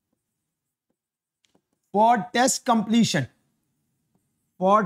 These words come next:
test completion, time required for test completion, कितना मानेंगे? ट्वेंटी फ़ोर आवर प्लस टू आवर, क्योंकि पहले में ड्रेनेज अलाउ करना है, दूसरे में अलाउ नहीं करना है। तो जिसमें अलाउ नहीं करना है, समय कम लगेगा, जिसमें अलाउ करना है, समय ज्यादा लगेगा।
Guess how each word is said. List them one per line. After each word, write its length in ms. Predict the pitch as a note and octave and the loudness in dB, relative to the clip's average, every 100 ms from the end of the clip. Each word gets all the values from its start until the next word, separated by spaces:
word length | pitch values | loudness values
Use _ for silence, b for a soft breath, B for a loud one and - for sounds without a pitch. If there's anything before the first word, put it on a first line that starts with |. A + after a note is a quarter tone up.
| - | -4
test 400 | A3+ A3+ B3 - | -2 0 -2 -8
completion, 640 | - G#3+ G3 G#3+ G#3 - B2+ - _ _ _ _ _ _ _ _ _ _ _ _ _ _ _ - | -4 -2 0 0 0 -2 -8 -10 _ _ _ _ _ _ _ _ _ _ _ _ _ _ _ -4
time 280 | E3 G#3+ A#3 | -2 2 2
required 440 | B3 B3 A#3+ A3 | 2 2 2 0
for 100 | B3 G3 | -4 -2
test 200 | B3+ A#3 | 0 0
completion, 480 | B3 A3+ G#3 G#3 F#3 | 0 -2 0 0 0
कितना 280 | - F#3+ A#3+ | -2 -2 -2
मानेंगे? 380 | A#3 A3+ A#3+ B3 | 0 0 0 -2
ट्वेंटी 420 | - G#3+ G#3+ B3+ | -2 -2 -2 -2
फ़ोर 260 | B3 A#3+ B3 | -2 0 2
आवर 160 | A#3+ A#3+ | 2 0
प्लस 280 | A3+ B3 - | -4 -2 -2
टू 120 | G#3 | 0
आवर, 200 | E3+ C3 A2 _ _ _ _ _ _ _ - | 0 0 -4 _ _ _ _ _ _ _ -4
क्योंकि 180 | G#3 A3+ | 0 0
पहले 380 | D#3+ G#3 A#3 C4 | 2 2 4 2
में 180 | C4+ | 2
ड्रेनेज 360 | G3+ A#3+ B3 B3+ | 2 2 2 0
अलाउ 280 | B3 B3 B3+ | 2 2 0
करना 240 | C4+ C4 | -2 0
है, 60 | B3+ | 0
दूसरे 300 | G3 G#3 B3+ | 0 -2 0
में 80 | B3+ | 0
अलाउ 220 | B3 B3+ | 0 0
नहीं 220 | B3 C#4 | 0 0
करना 240 | C4 A#3+ | 0 0
है। 100 | A3+ - _ _ _ | -4 -6 _ _ _
तो 60 | G3+ | 0
जिसमें 320 | F3 G#3+ B3 | 2 0 2
अलाउ 220 | B3+ C4 | 2 2
नहीं 280 | A#3+ B3+ C4+ | 2 0 2
करना 300 | C4 B3 A#3+ | 0 2 0
है, 80 | F3+ | 0
समय 280 | G3+ G#3+ | -2 -4
कम 200 | G3+ A#3+ | -4 -4
लगेगा, 540 | C4 C4 B3 B3 A3+ - | -2 0 2 2 -2 -4
जिसमें 300 | D#3 D#3+ A#3 | -8 -8 -2
अलाउ 240 | A#3 A#3 A3 | 0 0 0
करना 260 | B3 B3 | -2 0
है, 120 | C4+ A#3+ | 0 0
समय 260 | G3+ F#3+ | -2 -2
ज्यादा 240 | D3+ D#3 G3+ | -2 -2 -2
लगेगा। 440 | A3 G#3 F#3+ D#3 | 0 0 0 -2